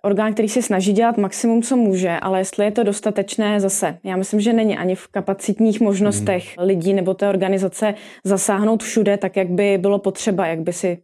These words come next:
Speaker 1: třeba ta situace zasloužila. A bavili jsme se i o té tabuizaci, kdy někdy je fakt těžké jako poznat, co se v té rodině děje, nakolik je to závažné. Takže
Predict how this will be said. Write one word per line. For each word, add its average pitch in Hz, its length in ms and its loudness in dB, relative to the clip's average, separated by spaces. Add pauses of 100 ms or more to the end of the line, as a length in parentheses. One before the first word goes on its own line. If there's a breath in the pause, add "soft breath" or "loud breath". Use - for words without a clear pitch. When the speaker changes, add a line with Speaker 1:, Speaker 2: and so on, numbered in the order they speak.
Speaker 1:
třeba 180 240 -4
ta 185 100 -4
situace 196 400 -2
zasloužila. 196 680 0 (500 loud breath)
A 185 200 0
bavili 196 300 2
jsme 202 180 0
se 202 140 -6
i 202 180 0
o 196 60 0
té 208 180 0
tabuizaci, 196 640 0
kdy 202 300 2
někdy 190 240 2
je 196 60 2
fakt 233 200 -4
těžké 170 440 -4
jako 175 220 -4
poznat, 190 460 0 (380 loud breath)
co 214 120 -2
se 226 140 0
v 226 60 -4
té 214 180 2
rodině 208 280 2
děje, 190 200 2
nakolik 208 400 0
je 208 60 2
to 208 140 0
závažné. 185 680 0 (320 loud breath)
Takže 185 480 0